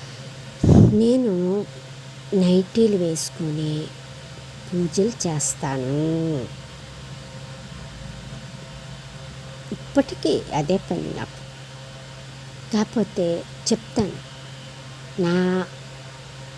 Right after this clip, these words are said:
వివరంగా నా గురించి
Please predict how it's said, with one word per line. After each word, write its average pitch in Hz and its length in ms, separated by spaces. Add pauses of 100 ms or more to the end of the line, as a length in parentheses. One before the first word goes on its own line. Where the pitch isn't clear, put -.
(1120)
వివరంగా 185 800 (1900)
నా 185 120
గురించి 175 360